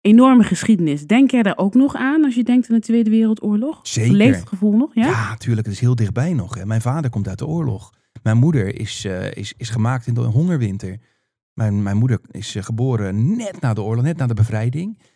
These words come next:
Speaker 2: En mijn vader is geboren in negentien tweeënveertig. Sterker nog, echt op, eh, op, op, op, nou ja, op twintig meter afstand waren, eh, in negentien veertig de bommen gevallen van hun huis. En dan was hij waarschijnlijk helemaal niet geboren. Dus hij had ook, hij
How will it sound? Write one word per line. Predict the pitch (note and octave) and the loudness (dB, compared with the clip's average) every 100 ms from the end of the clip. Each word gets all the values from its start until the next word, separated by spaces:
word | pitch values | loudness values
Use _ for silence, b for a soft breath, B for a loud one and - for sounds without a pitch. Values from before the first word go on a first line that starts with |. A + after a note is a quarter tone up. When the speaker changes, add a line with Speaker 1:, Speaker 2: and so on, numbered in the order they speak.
| _ _ _ | _ _ _
Speaker 2:
En | A#2+ | -2
mijn | G#2+ | -2
vader | G2+ C3 D3 G2 | 0 -2 -2 -4
is | G#2+ | -8
geboren | G#2+ G#2+ G#2 | -8 -4 -2
in | |
negentien | A2 G#2+ G#2+ | -2 -4 -6
tweeënveertig. | - A2 G#2+ G2 D3+ D#3 G2+ - | -6 -4 -2 -2 -2 -4 -6 -10
Sterker | - D#3+ D#3+ A2+ | -6 -4 -2 -2
nog, | G#2+ C3 | -2 -4
echt | - B2+ - | -6 -10 -8
op, | A2+ A#2 | -10 -12
eh, | A#2+ G#2+ G2 A2+ | -12 -10 -8 -12
op, | A#2 _ | -16 _
op, | A2+ A2+ - | -14 -14 -14
op, | B2 _ _ _ _ - | -18 _ _ _ _ -12
nou | A2+ | -10
ja, | G2+ G2+ _ _ _ _ _ - | -10 -12 _ _ _ _ _ -16
op | A2 - | -16 -8
twintig | B2+ G#3 A#3 C#3+ | -2 -2 0 -2
meter | C#3+ C3 B2 | 0 -2 -4
afstand | C#3 B2 B2+ G2 F#2+ - _ _ | -8 -6 -6 -6 -10 -18 _ _
waren, | - A#2+ A#2+ G#2 G2+ G2+ G2 - | -4 -2 -2 -2 -4 -4 -4 -6
eh, | A#2 G2+ A2+ A#2 | -8 -6 -8 -6
in | A2+ | -4
negentien | G#2 G2+ A2 | -4 -2 -4
veertig | - B2+ G#2 | -2 -4 -4
de | F#2 | -4
bommen | G2+ F3 F3+ | 0 0 0
gevallen | A2 - F2+ F#2+ C3+ _ _ _ _ _ | -4 -6 -8 -8 -10 _ _ _ _ _
van | B2 | -2
hun | A2+ | 0
huis. | G2 F#2+ C#3 - - _ _ _ | 0 -2 -4 -6 -14 _ _ _
En | C3 A#2+ A#2+ | -4 -4 -4
dan | B2 A#2 | -4 -4
was | G#2 | -4
hij | - | -8
waarschijnlijk | F#2 G2 A2 G#2 | -12 -8 -6 -6
helemaal | G#2+ A2+ A2+ | -2 0 0
niet | A2 | -2
geboren. | - A#2 F#3+ G#3 G#2 F#2+ _ | -2 -2 0 -2 -2 -6 _
Dus | A2+ A2 | -6 -4
hij | A#2 | 0
had | A#2 C3 B2 | 0 -2 -4
ook, | A2 | -10
hij | - | -10